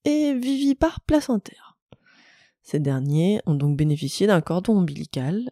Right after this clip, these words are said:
et d'un placenta vitellin bien avant l'apparition des premiers mammifères. C'est par exemple le cas du requin-marteau.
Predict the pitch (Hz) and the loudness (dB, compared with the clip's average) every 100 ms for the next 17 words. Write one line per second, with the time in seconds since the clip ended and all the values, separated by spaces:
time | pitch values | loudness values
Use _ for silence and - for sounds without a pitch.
0 | - 233 247 147 139 - 226 - 190 196 | -2 -2 0 -2 -4 -4 -6 -2 -6 -2
1 | 175 147 175 - - 123 - _ - 151 | -2 -2 -4 -6 -6 -6 -12 _ -14 -8
2 | - 277 240 165 196 214 175 - 160 156 | -2 0 2 0 0 0 0 -2 -4 -4
3 | - 175 - 165 180 190 170 160 - - | -4 -4 -4 -2 0 0 -2 -4 -10 -20
4 | _ - _ _ _ _ _ _ _ _ | _ -20 _ _ _ _ _ _ _ _
5 | _ - 113 143 127 135 139 - 151 127 | _ -4 -2 0 0 -2 -6 -4 -4 -4
6 | - 143 202 170 127 139 165 165 131 - | -2 -2 -2 -4 -6 -4 -2 -2 -4 -12